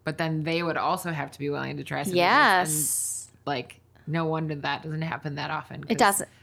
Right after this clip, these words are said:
Speaker 1: finding
Speaker 2: No, it
Speaker 1: two
Speaker 2: doesn't.
Speaker 1: people both willing to give seven <laughs> minutes.
Speaker 2: Yeah.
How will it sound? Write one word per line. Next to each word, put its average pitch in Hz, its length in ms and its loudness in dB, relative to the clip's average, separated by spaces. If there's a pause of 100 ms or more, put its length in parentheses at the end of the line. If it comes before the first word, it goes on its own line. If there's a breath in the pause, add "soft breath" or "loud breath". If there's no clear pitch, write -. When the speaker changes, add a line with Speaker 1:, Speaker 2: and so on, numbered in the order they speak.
Speaker 1:
finding 180 220 4
Speaker 2:
No, 156 80 6
it 110 120 4
Speaker 1:
two 208 100 0
Speaker 2:
doesn't. 214 100 0
Speaker 1:
people 226 460 2
both 196 280 2
willing 190 340 0
to 208 60 -2
give 185 240 0
seven 190 280 0
<laughs> 202 100 -2
minutes. 226 140 2
Speaker 2:
Yeah. 214 340 8